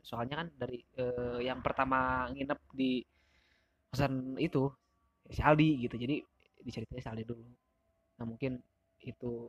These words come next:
eh, cerita pengalaman horor gua. Mudah-mudahan lo masih penasaran dengan cerita gua yang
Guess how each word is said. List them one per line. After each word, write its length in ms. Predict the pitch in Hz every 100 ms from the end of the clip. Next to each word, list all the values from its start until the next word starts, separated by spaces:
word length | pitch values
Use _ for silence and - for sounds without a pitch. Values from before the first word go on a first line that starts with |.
| 113
eh, 240 | 113 113 -
cerita 560 | - 113 113 110 110 117
pengalaman 420 | - 113 113 113 113
horor 200 | 113 117 113
gua. 200 | 135 165 - -
Mudah-mudahan 560 | 117 117 117 113 135 143 - _ _ _ _ _
lo 60 | 131
masih 240 | 135 135 127
penasaran 560 | 117 113 113 113 135 147
dengan 240 | 120 117 117
cerita 240 | 120 - 120
gua 400 | 120 120 135 135
yang 220 | 117